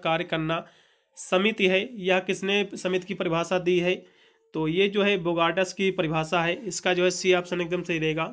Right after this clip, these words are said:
बोगार्डस की डेफिनेशन है ये। अगला क्वेश्चन दिया कि अगस्त कम्फट जो है, काम्टे जो है किस देश के रहने वाले हैं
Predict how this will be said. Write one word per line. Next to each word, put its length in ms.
बोगार्डस 500
की 80
डेफिनेशन 460
है 120
ये। 160
अगला 200
क्वेश्चन 280
दिया 120
कि 120
अगस्त 380
कम्फट 400
जो 180
है, 120
काम्टे 360
जो 100
है 60
किस 180
देश 280
के 120
रहने 260
वाले 240
हैं 200